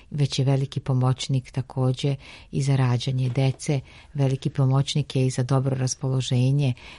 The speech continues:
kod onih koji imaju poremećaje raspoloženja, subdepresiju ili depresiju, i o tome možemo kasnije malo nešto reći. Pomo-, da se pomole,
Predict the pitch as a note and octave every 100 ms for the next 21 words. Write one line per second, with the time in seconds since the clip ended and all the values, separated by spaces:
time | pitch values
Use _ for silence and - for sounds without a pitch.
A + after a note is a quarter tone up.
0 | - - C3+ B2+ - - B2 B2 C3 -
1 | A#2+ A#2+ A#2+ B2 - B2+ B2 A#2+ - B2+
2 | B2 - C3 B2+ A#2+ A#2+ C3 C3 B2+ B2+
3 | - B2+ A#2+ A#2 - C3 - - B2+ B2
4 | - - D3 C3 B2+ A#2+ A#2+ C#3 C#3 -
5 | - C3+ B2 - B2 B2+ B2+ B2 C3 -
6 | B2 - C#3+ C3 B2 B2+ B2 - - -
7 | B2 - C3+ - - - - - - -
8 | - - C3+ - - C#3+ C#3 - - D3+
9 | - - D#3+ D3+ - C#3 D3+ C#3+ D3 C3+